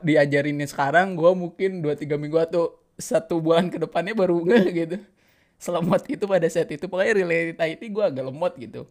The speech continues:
mata kuliahnya. Terus hingga selesai semester pun gitu aja gitu.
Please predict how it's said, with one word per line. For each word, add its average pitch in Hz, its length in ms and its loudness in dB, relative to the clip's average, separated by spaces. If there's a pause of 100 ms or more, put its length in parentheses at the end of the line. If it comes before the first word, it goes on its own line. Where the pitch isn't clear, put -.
(100)
mata 127 240 -10
kuliahnya. 123 400 -6 (1900)
Terus 156 320 0
hingga 139 320 0
selesai 139 400 -2
semester 143 560 -2
pun 220 160 -2
gitu 180 240 -2
aja 170 240 0
gitu. 143 320 2